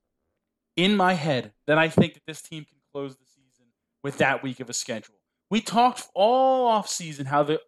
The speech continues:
opening up of this schedule was the hardest part, and then they coasted to the end with the teams that they play. And they really do. They really, really do. I mean, you have one team left in the N F C South. You have one team left in the A F C West,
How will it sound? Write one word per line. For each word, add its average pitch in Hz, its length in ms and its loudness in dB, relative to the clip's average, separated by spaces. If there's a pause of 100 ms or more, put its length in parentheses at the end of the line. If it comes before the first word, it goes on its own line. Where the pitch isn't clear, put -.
opening 220 400 -2
up 196 140 -2
of 180 120 -8
this 180 140 -6
schedule 143 420 -2
was 127 160 -10
the 117 80 -10
hardest 143 480 -6
part, 127 220 -4 (280)
and 196 120 -4
then 214 140 0
they 226 120 0
coasted 151 640 -6
to 143 60 -8
the 127 200 -2
end 120 240 -4
with 135 160 -8
the 135 60 -12
teams 131 320 -8
that 127 120 -8
they 117 120 -4
play. 101 320 -4 (220)
And 285 120 4
they 349 100 4
really 320 320 4
do. 269 360 0 (380)
They 269 320 4
really, 262 440 4
really 214 380 0
do. 143 340 0 (500)
I - 60 2
mean, 208 160 6
you 202 100 0
have 175 220 2 (100)
one 220 240 2
team 233 260 -2
left 185 300 -4
in 175 80 -8
the 165 120 -4
N 151 100 0
F 143 100 -2
C 139 200 -12
South. 107 440 -12 (720)
You 170 140 -2
have 147 420 0 (640)
one 202 260 0
team 208 280 -4
left 185 300 -4
in 175 80 -8
the 156 160 -6
A 156 160 0
F 156 80 -6
C 156 340 -10
West, 98 360 -16